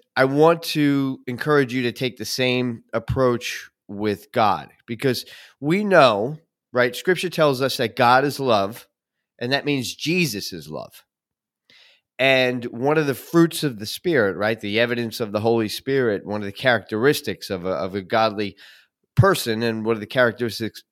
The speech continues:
characteristics of God as well, is that, is gentleness. And in this account,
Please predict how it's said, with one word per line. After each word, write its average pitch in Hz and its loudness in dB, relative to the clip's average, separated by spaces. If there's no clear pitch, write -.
characteristics 113 -2
of 92 -12
God 120 6
as 92 -6
well, 107 4
is 113 -4
that, 107 2
is 117 -2
gentleness. 113 -2
And 127 0
in 131 0
this 185 0
account, 110 -2